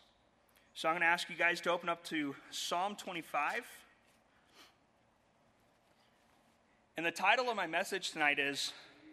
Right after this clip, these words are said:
What Am I to Do? What Am I to Do?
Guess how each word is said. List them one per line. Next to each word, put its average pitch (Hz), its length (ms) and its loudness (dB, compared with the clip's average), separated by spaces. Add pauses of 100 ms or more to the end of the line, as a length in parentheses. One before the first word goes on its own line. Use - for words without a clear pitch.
(840)
What 202 240 8
Am 226 160 4
I 202 120 8
to 185 180 -4
Do? 139 260 0 (1700)
What 170 180 4
Am 190 100 0
I 170 120 4
to 170 160 -6
Do? 139 240 -6